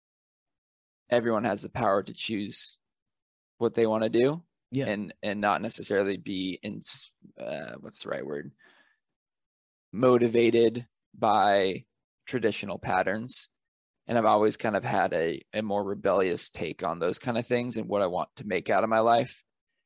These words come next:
Speaker 1: And impact and fulfillment are two really big things for me in life in general. But if we're just talking about career right now, like, in career,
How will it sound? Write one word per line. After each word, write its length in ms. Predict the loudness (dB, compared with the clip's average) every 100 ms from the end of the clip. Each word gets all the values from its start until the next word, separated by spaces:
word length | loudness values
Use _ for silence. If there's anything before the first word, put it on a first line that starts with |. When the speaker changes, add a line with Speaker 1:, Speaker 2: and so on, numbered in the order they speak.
| _ _ _ _ _ _ _ 0
Speaker 1:
And 260 | 0 0 -4 _ _ _ _ _ _ _
impact 640 | -2 0 4 4 2 -6 -8
and 140 | -6 -4
fulfillment 580 | -6 0 0 2 0 -2 _ _ _ _ _ _
are 80 | -4
two 280 | 0 0 2
really 260 | 2 2
big 220 | 2 -2
things 260 | -4 -6 -6
for 100 | -4
me 240 | -2 -2
in 500 | -4 -4 -4 -6 -12 -18 _ _ 0
life 220 | 0 0
in 120 | -2
general. 320 | -2 0 2
But 140 | 2 0
if 100 | -2
we're 80 |
just 160 | -6 -4
talking 180 | -4 -2
about 200 | -4 -6
career 340 | -6 -2 0
right 140 | 0 -2
now, 180 | -2
like, 220 | -2 -4 -10
in 120 | -14
career, 480 | -10 -4 -2 -2